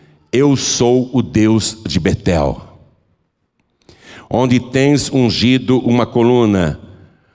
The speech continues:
onde me tem feito o voto." Ele fez um voto lá. Ele fez um voto lá em Betel.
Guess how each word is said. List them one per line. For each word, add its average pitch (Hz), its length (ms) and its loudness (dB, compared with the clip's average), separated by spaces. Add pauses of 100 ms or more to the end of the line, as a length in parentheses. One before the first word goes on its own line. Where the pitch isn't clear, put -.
(220)
onde 127 280 0
me 143 100 2
tem 139 240 0
feito 143 640 0
o 139 100 2
voto." 104 1120 -2 (140)
Ele 185 160 0
fez 196 260 -2
um 170 100 2
voto 120 460 -2
lá. 80 420 -2 (920)
Ele 214 160 2
fez 190 380 0
um 131 100 0
voto 107 380 -2
lá 98 180 0
em 98 100 0
Betel. 87 640 -2